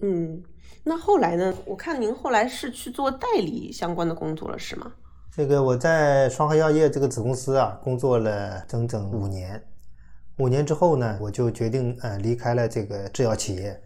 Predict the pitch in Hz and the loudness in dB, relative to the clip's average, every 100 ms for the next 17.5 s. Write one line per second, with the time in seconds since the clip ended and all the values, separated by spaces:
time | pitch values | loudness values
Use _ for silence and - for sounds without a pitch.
0 | - 131 117 98 92 - 113 101 85 - | -4 -4 -2 -4 -4 -2 -2 -2 -8 -8
1 | 120 113 120 - - 135 117 151 147 110 | -4 -2 -2 -4 0 2 2 2 0 -2
2 | 92 151 113 - - - - - - - | 0 2 2 -2 -12 -20 -20 -18 -20 -12
3 | - 214 214 202 143 113 120 247 - - | 2 4 4 4 2 2 2 4 4 2
4 | 95 95 95 147 104 131 143 143 98 110 | -4 -4 4 4 4 4 6 6 4 2
5 | 151 120 104 107 123 110 - - - - | 4 2 0 2 2 2 -2 -12 -6 2
6 | 160 120 - - - - 131 113 139 139 | 2 2 -6 -12 -20 -4 -2 0 0 6
7 | 160 139 156 156 151 107 104 104 110 107 | 8 8 6 6 4 4 2 -2 -2 0
8 | 127 123 107 120 110 113 120 127 131 120 | 0 -2 -4 -2 -2 0 4 4 4 4
9 | 120 123 123 120 - - - 117 107 110 | 2 2 -2 -6 -16 -18 -4 -2 0 -2
10 | 120 123 110 113 107 - 123 113 110 110 | 0 0 0 -2 -4 -2 0 0 0 -2
11 | 107 127 117 127 131 117 104 - - - | 0 2 4 2 2 0 -2 -10 -16 -18
12 | - - - 165 160 131 147 151 135 120 | -18 -2 2 4 2 2 2 2 0 2
13 | 139 127 120 113 110 110 - 113 135 123 | 2 4 4 4 2 -2 -2 0 0 2
14 | 113 113 127 120 107 92 127 120 113 131 | 0 2 2 2 -2 0 2 4 4 2
15 | 139 120 117 120 123 123 127 131 120 - | 2 2 0 2 2 2 0 -2 -2 -4
16 | 104 107 123 120 120 110 117 131 120 - | -4 -2 -4 -4 -4 -4 0 0 0 0
17 | 120 123 113 101 123 | 0 2 0 0 -2